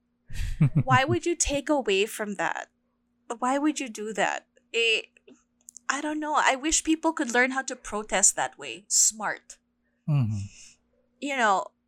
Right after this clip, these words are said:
Speaker 2: um, I wish everybody could pull a Snoop Dogg and just come out looking like a Crip bandana,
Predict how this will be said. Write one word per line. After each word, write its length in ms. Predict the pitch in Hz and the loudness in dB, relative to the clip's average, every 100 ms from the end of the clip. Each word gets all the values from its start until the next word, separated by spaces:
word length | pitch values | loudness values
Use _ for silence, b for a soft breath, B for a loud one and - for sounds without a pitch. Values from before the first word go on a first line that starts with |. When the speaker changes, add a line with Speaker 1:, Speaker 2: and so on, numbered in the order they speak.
| _ _ _ _ _ _ - | _ _ _ _ _ _ -2
Speaker 2:
um, 540 | 247 269 262 262 254 _ _ _ _ _ _ _ - | 2 2 0 -4 -14 _ _ _ _ _ _ _ -2
I 100 | 285 | 0
wish 200 | 330 392 - | 2 2 0
everybody 440 | 269 320 262 262 | 0 0 0 0
could 220 | 247 269 | 0 -4
pull 180 | - 262 | -2 -2
a 60 | 233 | 2
Snoop 420 | - 196 196 - | 2 2 -4 -4
Dogg 400 | 208 208 233 226 | 2 4 2 0
and 100 | - 240 | 0 4
just 220 | 226 - | 4 2
come 280 | - 330 294 | 0 2 4
out 200 | 254 - | 2 2
looking 300 | 240 320 320 | -2 -2 0
like 160 | 285 | 0
a 80 | 269 | 2
Crip 320 | 247 - 285 - | -2 0 0 2
bandana, 680 | 233 233 214 220 233 233 233 | 2 2 2 0 2 2 0